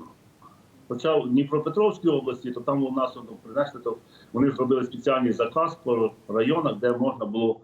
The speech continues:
вони по графіку відстрілюють, е, де чим, е, відстрілюють хижаків.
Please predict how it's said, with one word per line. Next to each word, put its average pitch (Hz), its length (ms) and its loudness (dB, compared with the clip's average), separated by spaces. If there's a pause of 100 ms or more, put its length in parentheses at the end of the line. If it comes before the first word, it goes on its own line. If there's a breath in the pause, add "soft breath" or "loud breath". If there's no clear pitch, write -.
(300 soft breath)
вони 113 280 2 (160)
по 107 200 -2
графіку 143 500 0
відстрілюють, 117 720 -2 (720)
е, 104 100 4
де 101 160 0
чим, 120 340 2
е, 110 320 4
відстрілюють 123 560 2
хижаків. 110 520 -2